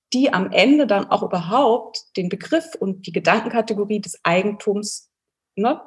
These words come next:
hervorgebracht hat. Das ist auch nochmal eine Inter-, ich weiß nicht, ob wir da nachher noch drauf zu sprechen kommen. Auf jeden Fall ist es auch nochmal ein interessanter Punkt, dass auch die unterschiedlichen Organisationsformen,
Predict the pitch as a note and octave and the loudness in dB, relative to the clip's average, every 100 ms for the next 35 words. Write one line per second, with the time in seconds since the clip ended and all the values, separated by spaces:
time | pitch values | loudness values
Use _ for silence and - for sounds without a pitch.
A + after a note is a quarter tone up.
0 | _ - E3+ - G#3 F3+ - D3+ - - | _ -8 -6 2 2 2 0 -6 -8 -12
1 | - - F3 E3+ E3 F3+ G3+ F#3+ - F#3 | -12 -12 -10 -6 -2 -2 0 -2 -4 0
2 | G3+ G#3+ G#3 F#3+ F3+ G3+ G#3+ E3+ - - | 2 2 0 0 0 0 -4 -6 -8 -8
3 | - - F#3+ G#3 G3 F#3 F#3+ - - - | -6 -2 0 0 -2 -4 -4 -10 -16 -10
4 | - F#3+ G3+ G#3 F#3+ - - G3 G#3 - | -6 2 4 4 0 -2 -2 0 0 -4
5 | - F3+ F#3 F3+ F3 - A3+ A3+ F3+ - | -6 -4 -4 -2 -4 2 2 2 -4 -6
6 | F3 - F#3 G#3 G3+ G3 F3+ F#3 - E3 | -8 -8 -6 -4 -4 -6 -6 -6 -6 -4
7 | F3 D#3+ D#3 - F3 A#3 - G3 F3+ F#3 | -6 -6 -6 -4 -2 -2 -4 -4 -2 -2
8 | F#3+ | -4